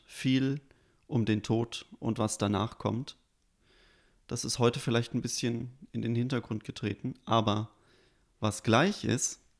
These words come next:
ist die existenzielle Dimension. Also früher waren die Leute halt vom Wetter existenziell abhängig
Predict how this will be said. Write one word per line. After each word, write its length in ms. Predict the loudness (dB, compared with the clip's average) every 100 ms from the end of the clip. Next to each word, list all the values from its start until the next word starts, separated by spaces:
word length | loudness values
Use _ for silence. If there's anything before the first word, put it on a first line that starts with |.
| _ _ _ _ _ _ _ _ _ _ -6
ist 220 | -4 -2
die 80 | -2
existenzielle 720 | -2 -2 -2 -2 0 0 0
Dimension. 600 | -2 -4 -4 -4 -4 -6 -8
Also 200 | -6 -6
früher 320 | -2 0 2
waren 160 | 2 2
die 80 | 0
Leute 320 | 0 -2 -2
halt 160 | -4
vom 320 | -4 -6 -6 -10 _ _ _ _
Wetter 460 | -2 -2 0 -4 -6 -6
existenziell 760 | -6 -6 -8 -4 -4 -2 -4 -4
abhängig 540 | -2 -2 -2 -6 -12